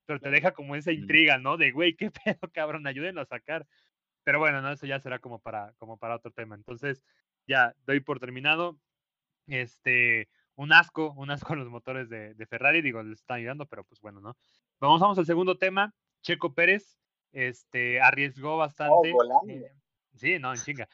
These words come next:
Speaker 1: Checo Pérez arriesgó bastante en, en ese adelantamiento, ¿qué fue? ¿En la curva tres?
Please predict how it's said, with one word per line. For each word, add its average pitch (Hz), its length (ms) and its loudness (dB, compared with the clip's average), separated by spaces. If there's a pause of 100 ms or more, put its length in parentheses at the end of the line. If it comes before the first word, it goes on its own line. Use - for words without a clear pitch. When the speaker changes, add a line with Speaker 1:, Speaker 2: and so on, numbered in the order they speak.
(360)
Speaker 1:
Checo 190 280 0
Pérez 196 320 2
arriesgó 160 420 4
bastante 190 760 0
en, 147 220 -8
en 147 260 -10
ese 165 360 -4
adelantamiento, 139 920 -8
¿qué 165 80 -12
fue? 175 140 -4
¿En 156 60 -4
la 131 100 -6
curva 165 220 -6
tres? - 520 -12